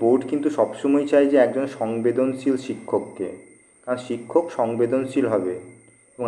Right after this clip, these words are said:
আত্মবিশ্বাসী হবেন এবং ইতিবাচক হবেন। কখনোই ছাত্রকে তুমি নেগেটিভ রিইনফোর্সমেন্ট দেবে না যে তোমার দ্বারা এটা হবে না, তুমি তো পারবে না, তোমার তো ভালো ম্যাথ পারো না, তুমি বাংলাটা পারো,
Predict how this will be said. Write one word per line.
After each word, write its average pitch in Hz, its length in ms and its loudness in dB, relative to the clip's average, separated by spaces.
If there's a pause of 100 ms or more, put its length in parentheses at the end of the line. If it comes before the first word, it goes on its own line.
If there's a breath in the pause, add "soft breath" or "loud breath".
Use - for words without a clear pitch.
আত্মবিশ্বাসী 135 680 0 (400)
হবেন 143 240 2 (100)
এবং 165 120 -4 (200)
ইতিবাচক 127 520 0
হবেন। 107 180 -6 (120)
কখনোই 143 520 -4
ছাত্রকে 139 500 -4
তুমি 139 120 -6 (160)
নেগেটিভ 123 400 0 (520 loud breath)
রিইনফোর্সমেন্ট 123 680 -2 (100)
দেবে 113 260 2
না 113 140 -2
যে 117 60 0 (100)
তোমার 127 240 0
দ্বারা 120 200 4
এটা 120 180 0
হবে 107 260 -2
না, 101 60 -4 (100)
তুমি 123 140 -6 (100)
তো 135 60 2 (540 loud breath)
পারবে 120 380 2
না, 95 60 -8 (180)
তোমার 131 280 -2
তো 139 60 2 (140)
ভালো 120 200 0 (100)
ম্যাথ 123 160 -2 (100)
পারো 110 220 0
না, 107 120 -4
তুমি 139 200 -2
বাংলাটা 127 360 0
পারো, 139 120 0